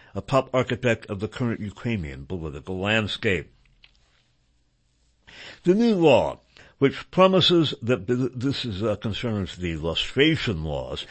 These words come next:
They were originally drawn up as anti-corruption laws, but they served basically to make it illegal to tell the truth about the O U N or the U P A. For example, if one were to discuss,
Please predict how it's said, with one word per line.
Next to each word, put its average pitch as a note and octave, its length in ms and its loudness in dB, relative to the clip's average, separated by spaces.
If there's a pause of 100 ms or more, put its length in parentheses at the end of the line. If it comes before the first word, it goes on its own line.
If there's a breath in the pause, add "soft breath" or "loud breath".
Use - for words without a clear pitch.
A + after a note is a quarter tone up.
(240 loud breath)
They E3+ 140 4
were E3+ 220 0
originally B2 580 0
drawn G2+ 360 0
up F#2+ 180 2
as F2+ 180 -2 (100)
anti-corruption F#2+ 880 -2
laws, A2+ 380 2 (300 loud breath)
but C3 160 0
they B2+ 140 6
served D#3+ 640 4 (260 loud breath)
basically G#2 760 2
to G2 400 -6
make F#2+ 240 -2
it F#2+ 100 -12
illegal A2 680 0 (300 loud breath)
to B2+ 180 -4
tell A2 300 -2
the G2 140 -4
truth B2+ 520 2 (300 loud breath)
about E2 460 2
the F2 120 -4
O F2+ 160 0
U F#2 220 0
N F#2+ 180 2
or F2+ 220 -2
the F2 100 -4
U D#2+ 220 -6
P E2+ 240 -4
A. E2 140 2
For F#2 260 -8
example, D#2 800 -4 (180 soft breath)
if F#2 200 -6
one E2+ 200 -4
were D#2+ 140 -8
to E2+ 240 -10
discuss, F2+ 720 -4